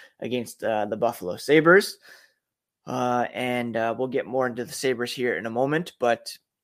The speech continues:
yeah, it should be a, a good, uh, jumping off point for these new defensive pairings for sure. In net, it'll be Linus Ullmark making the start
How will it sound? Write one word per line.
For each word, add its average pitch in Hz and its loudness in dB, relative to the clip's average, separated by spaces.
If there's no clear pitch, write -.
yeah, 117 8
it 101 2
should 127 -2
be 120 -2
a, 87 -2
a 117 -4
good, 120 -2
uh, 104 -4
jumping 185 4
off 139 2
point 117 -8
for - -16
these 117 -8
new 123 -4
defensive 117 -8
pairings 101 -8
for 117 -4
sure. 107 2
In 139 2
net, 170 12
it'll 135 8
be 135 2
Linus 143 0
Ullmark 165 6
making 131 -2
the 107 -6
start 165 6